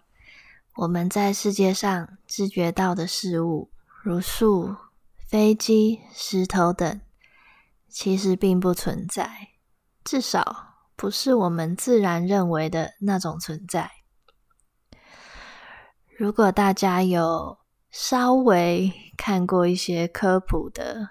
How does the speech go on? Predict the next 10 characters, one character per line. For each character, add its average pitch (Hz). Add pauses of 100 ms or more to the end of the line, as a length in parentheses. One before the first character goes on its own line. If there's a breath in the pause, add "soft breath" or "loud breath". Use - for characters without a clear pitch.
关 185
于， 175
有 175
关 196
量 208
子 170
力 175
学 -
的 -
书， -